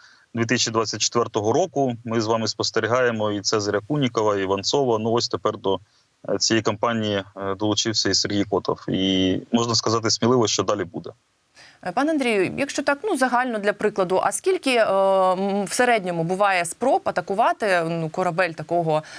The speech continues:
Speaker 2: м, такого типу для того, щоб, е, ці атаки врешті, ну, ураження врешті відбулося?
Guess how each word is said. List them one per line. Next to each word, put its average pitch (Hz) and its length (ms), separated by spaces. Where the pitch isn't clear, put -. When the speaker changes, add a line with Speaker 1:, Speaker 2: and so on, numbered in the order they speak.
Speaker 2:
м, 170 240
такого 185 400
типу 226 500
для 170 140
того, 190 240
щоб, 180 300
е, 165 320
ці 190 180
атаки 196 380
врешті, 180 320
ну, 165 200
ураження 180 400
врешті 175 320
відбулося? 151 880